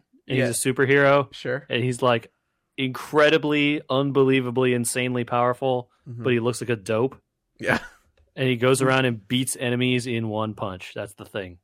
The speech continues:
Speaker 2: Okay. What? Why is that the thing? What are they trying to accomplish there? And what,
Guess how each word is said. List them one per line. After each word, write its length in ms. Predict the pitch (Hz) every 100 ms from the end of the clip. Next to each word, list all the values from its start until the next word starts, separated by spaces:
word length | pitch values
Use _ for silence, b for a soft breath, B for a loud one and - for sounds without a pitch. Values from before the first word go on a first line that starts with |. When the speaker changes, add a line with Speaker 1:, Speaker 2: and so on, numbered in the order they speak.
| _ 131
Speaker 2:
Okay. 340 | 127 131 107 - -
What? 320 | 127 143 127
Why 300 | 127 131 139
is 220 | 139 113
that 280 | 120 113 113
the 140 | 113
thing? 340 | - 113 104 104
What 180 | 120
are 60 | 151
they 220 | 160 147
trying 280 | 131 131 123
to 80 | 117
accomplish 680 | 107 - 110 110 110 113 -
there? 320 | 110 107 104
And 280 | - 110 107
what, 240 | 117 120